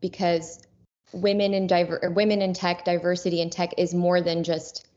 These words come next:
branding. I don't want people to only talk about this on Instagram, but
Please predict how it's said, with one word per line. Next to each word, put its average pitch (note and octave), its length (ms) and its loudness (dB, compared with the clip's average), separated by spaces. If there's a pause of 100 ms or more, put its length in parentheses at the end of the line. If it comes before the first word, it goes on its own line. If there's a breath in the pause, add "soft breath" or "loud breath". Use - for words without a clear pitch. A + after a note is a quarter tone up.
branding. E3 680 -2 (340 soft breath)
I F#3 100 4
don't F#3+ 340 2
want F#3 260 -2
people F#3 280 -4
to - 180 -8
only E3 580 -2
talk D#3+ 240 -4
about D#3 260 -2
this - 160 -6
on D#3 140 -6
Instagram, - 680 -4
but D#3+ 200 2